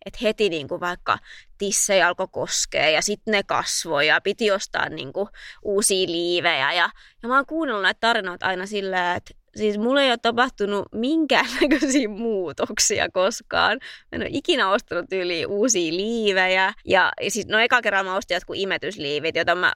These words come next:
odotin, että mä kasvaisin <laughs> niihin sisään. Enkä mä koskaan tehnyt sitä. Ää, niin jotenkin tavallaan se, että mulla ei tullut minkäännäköisiä muutoksia sen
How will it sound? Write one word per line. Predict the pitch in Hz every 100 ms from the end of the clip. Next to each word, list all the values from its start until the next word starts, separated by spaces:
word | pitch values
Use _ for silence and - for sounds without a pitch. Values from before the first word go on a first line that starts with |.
| _
odotin, | 196 208 170 185
että | 214 208
mä | 294
kasvaisin | 339 294 311 254 - - - 294 269
<laughs> | 269
niihin | 262 - - 269 - 508 494 -
sisään. | - - 339 - 302 - - - - 494 494 480
Enkä | 440 415 381
mä | 339 339
koskaan | 330 330 311 269 247
tehnyt | 247 262 254 233 226
sitä. | 208 196 233 254 -
Ää, | 214 202 220 202 - -
niin | 226 247
jotenkin | 320 480 415 269
tavallaan | 294 320 269 233
se, | - 302 294 -
että | 214 - 220
mulla | 262 269
ei |
tullut | 269 277 285
minkäännäköisiä | 359 330 240 220 214
muutoksia | 226 254 233 120 - -
sen | 190 214 196